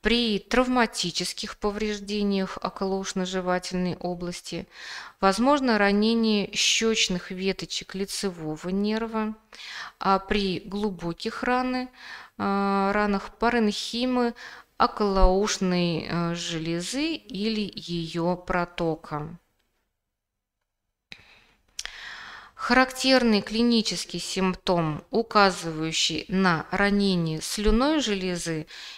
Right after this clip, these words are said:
из раны выделяется слюна или, а, повязка обильно промокает слюной, количество которой увеличивается при приему,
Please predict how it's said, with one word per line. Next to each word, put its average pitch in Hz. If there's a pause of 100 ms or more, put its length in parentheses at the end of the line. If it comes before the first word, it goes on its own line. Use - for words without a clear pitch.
(140)
из 190
раны 294
выделяется 190
слюна 202 (400)
или, 254 (360)
а, 180 (120)
повязка 214
обильно 202
промокает 175
слюной, 165 (960)
количество 214
которой 254
увеличивается 233
при 170
приему, 202